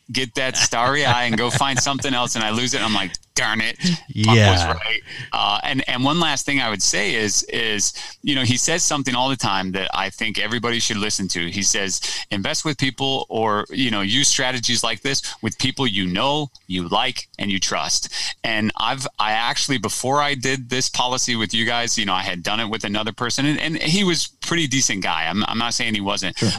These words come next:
Speaker 1: but there are other investment things that I've done where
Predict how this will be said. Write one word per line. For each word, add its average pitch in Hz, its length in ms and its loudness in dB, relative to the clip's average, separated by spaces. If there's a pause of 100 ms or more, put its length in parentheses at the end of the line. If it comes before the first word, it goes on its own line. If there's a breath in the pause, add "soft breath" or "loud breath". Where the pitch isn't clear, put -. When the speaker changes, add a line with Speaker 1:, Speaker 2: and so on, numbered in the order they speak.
Speaker 1:
but 127 160 -4
there 120 140 2
are 110 180 2
other 180 280 -2
investment 101 560 -2
things 92 340 -2
that 95 160 -2
I've 87 220 -2
done 87 340 -2 (340 loud breath)
where 107 540 0